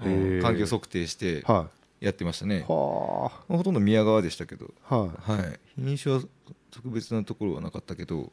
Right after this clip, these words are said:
Speaker 1: あはあはあ。
Speaker 2: うん。今はデコポンが出てましたかね。
Speaker 1: なるほど。
Speaker 2: うん。あ、そう、ちょっといかないか。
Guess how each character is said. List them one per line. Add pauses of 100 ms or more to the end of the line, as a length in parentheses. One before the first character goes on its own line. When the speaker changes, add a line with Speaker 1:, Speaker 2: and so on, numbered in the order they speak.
Speaker 1:
あ
は
あ
は (460)
あ。
Speaker 2:
う
ん。 (420)
今
は
デ
コ
ポ
ン
が
出
て
ま
し
た
か
ね。
Speaker 1:
な
る
ほ
ど。 (160)
Speaker 2:
う
ん。 (1160)
あ、 (220)
そ
う、
ち
ょ
っ
と
い
か
な
い
か。